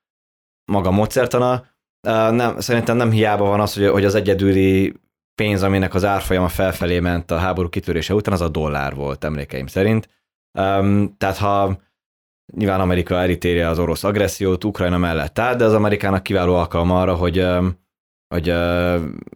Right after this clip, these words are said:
tehát ő, ő szítja itt a feszültséget, vagy buzdítja Európát arra, hogy lecsatlakozzon az orosz gázról, meg stb. Az egyrészt ugye az ő, meg az olajról, akkor az ő nyersanyagait tudja L N G portálon behozni majd. Öm,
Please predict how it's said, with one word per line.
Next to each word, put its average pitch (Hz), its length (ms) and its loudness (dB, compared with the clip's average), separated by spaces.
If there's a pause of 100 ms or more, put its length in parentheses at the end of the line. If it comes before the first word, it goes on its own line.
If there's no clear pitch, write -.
(640)
tehát 90 140 -4
ő, 98 220 4
ő 98 100 4
szítja 120 340 -2
itt 95 140 0
a 90 80 0
feszültséget, 95 720 0
vagy 90 320 -2
buzdítja 98 500 -2
Európát 90 600 0
arra, 87 220 0
hogy 85 100 0
lecsatlakozzon 87 640 -4
az 85 120 0
orosz 87 240 0
gázról, 87 320 -4
meg 76 120 -6
stb. 101 340 -2
Az 92 160 2
egyrészt 92 320 0
ugye 92 260 0 (440)
az 95 160 -2
ő, 95 420 2 (680)
meg 87 200 -6
az 90 80 -2
olajról, 101 600 2
akkor - 260 -2
az 92 100 2
ő 104 80 4
nyersanyagait 95 540 0
tudja 90 400 0
L 87 60 -2
N 87 80 0
G 82 80 0
portálon 85 540 -2
behozni 90 380 -2
majd. 113 400 0 (560)
Öm, 92 640 0